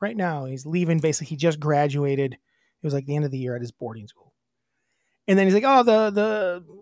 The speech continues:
I don't know, the general wants to talk to you. Whoever run-, lieutenant, whoever runs the school." I don't remember what it was. And he goes in, and you find out that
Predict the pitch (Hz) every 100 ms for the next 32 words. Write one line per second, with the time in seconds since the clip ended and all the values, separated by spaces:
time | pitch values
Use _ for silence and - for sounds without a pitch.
0 | 202 202 175 147 135 175 170 160 151 151
1 | _ _ _ _ 185 175 156 196 185 160
2 | 147 - 147 143 127 135 185 180 151 143
3 | 185 170 170 135 - - 240 208 170 135
4 | - 120 143 120 107 98 85 - - _
5 | _ _ _ _ _ _ - 190 190 208
6 | 196 185 175 160 196 202 190 165